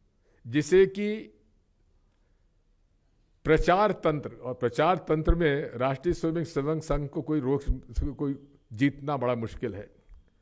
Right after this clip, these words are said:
क्योंकि अफवाह फैलाना और अफवाह को आखिरी दम तक ले जाना उनसे बेहतर कोई जानता नहीं है। और आज के युग में जहाँ सोशल मीडिया और इंटरनेट है,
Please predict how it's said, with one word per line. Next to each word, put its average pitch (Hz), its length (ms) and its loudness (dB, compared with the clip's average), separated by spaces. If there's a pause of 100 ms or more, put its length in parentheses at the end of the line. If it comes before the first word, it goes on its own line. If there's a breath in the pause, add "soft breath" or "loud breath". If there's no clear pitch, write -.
(600)
क्योंकि 190 360 -2
अफवाह 151 440 0
फैलाना 160 640 0 (440)
और 160 180 0
अफवाह 143 440 0
को 196 220 -2
आखिरी 151 460 0
दम 147 220 -4
तक 165 180 0
ले 139 140 2
जाना 147 480 0 (360)
उनसे 143 300 -4
बेहतर 127 300 0
कोई 139 180 -2
जानता 120 400 -2
नहीं 117 220 -4
है। 117 160 -6
और 151 220 -6
आज 135 260 -4
के 180 120 2
युग 151 200 2
में 156 180 -2
जहाँ 160 140 0
सोशल 147 400 -2
मीडिया 135 340 -2
और 143 100 0
इंटरनेट 139 560 0
है, 123 400 0